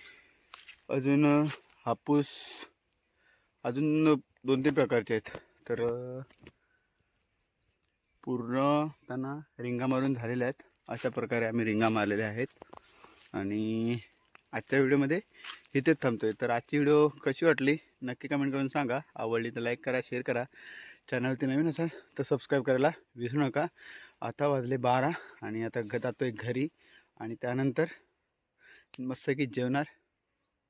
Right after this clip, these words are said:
आणि थोडा आराम करणार. आणि संध्याकाळी पुन्हा आहे ना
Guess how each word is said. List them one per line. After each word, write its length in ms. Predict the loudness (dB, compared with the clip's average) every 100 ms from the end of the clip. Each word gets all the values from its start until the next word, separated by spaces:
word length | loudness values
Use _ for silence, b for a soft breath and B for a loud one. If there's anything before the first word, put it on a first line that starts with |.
| _ _
आणि 260 | -10 -8 -10 _
थोडा 220 | -4 -2
आराम 220 | -2 -4 -6
करणार. 320 | -8 -10 -12 _ B B B -8
आणि 140 | -6
संध्याकाळी 300 | -4 -2 -2 -4
पुन्हा 220 | -6 -4
आहे 100 | -4
ना 140 | -4